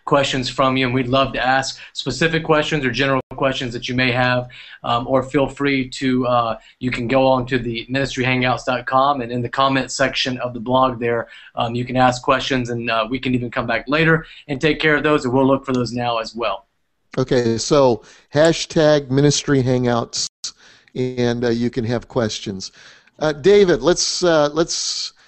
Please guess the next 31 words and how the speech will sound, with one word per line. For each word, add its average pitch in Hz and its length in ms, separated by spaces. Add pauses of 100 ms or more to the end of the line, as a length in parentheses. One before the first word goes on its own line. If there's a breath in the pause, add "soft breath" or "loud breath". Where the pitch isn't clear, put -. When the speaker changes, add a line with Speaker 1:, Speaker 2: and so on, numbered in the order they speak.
(200 soft breath)
Speaker 2:
let's - 140
talk 190 260
to 170 80
you 180 140
just 156 180
a 156 60
minute. 147 120
You're 190 140
at 190 80
Celebration 175 640
Church 151 480
with 131 400 (520)
Joe 147 260
Champion, 135 840
and 123 460 (100)
everybody 117 1040
loves 107 640
Joe 107 280
Champion. 101 640 (240)
Everybody. 123 920 (440 soft breath)
Uh, - 140
he's 139 300
just 131 300
one 139 180
of 127 80
these 131 180
guys 120 520
that 117 180
he 123 100
makes 123 380
you, 127 280